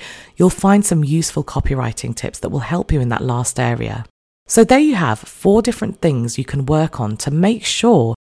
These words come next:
the time you spend on social media marketing is a real investment.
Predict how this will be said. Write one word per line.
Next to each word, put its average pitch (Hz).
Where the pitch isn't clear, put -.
the -
time 214
you 233
spend 131
on 120
social 165
media 135
marketing 139
is 135
a 143
real 147
investment. 117